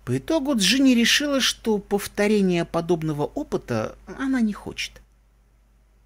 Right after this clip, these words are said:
«Они что собирались сделать?» требовательно вопросил Перси, торопливо спускаясь по лестнице в гостиную.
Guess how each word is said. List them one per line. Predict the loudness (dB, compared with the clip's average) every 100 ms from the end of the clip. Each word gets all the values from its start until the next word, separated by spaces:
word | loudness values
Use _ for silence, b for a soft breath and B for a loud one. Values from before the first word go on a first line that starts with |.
| _ _ _ _ _ -12
«Они | -4 0 2
что | 2 4 6 8
собирались | 8 8 8 8 8 6
сделать?» | 4 8 8 8 6 -2 _ _ _ _ _ _ _ _ _ -2
требовательно | 4 4 4 0 0
вопросил | 0 0 0 -2 -2
Перси, | 2 2 2 -2
торопливо | -2 -2 0 0
спускаясь | 0 -2 -4 -2 -2 -2
по | -2
лестнице | 0 -2 -4 -6 -6
в | -2
гостиную. | -2 -2 -8 -10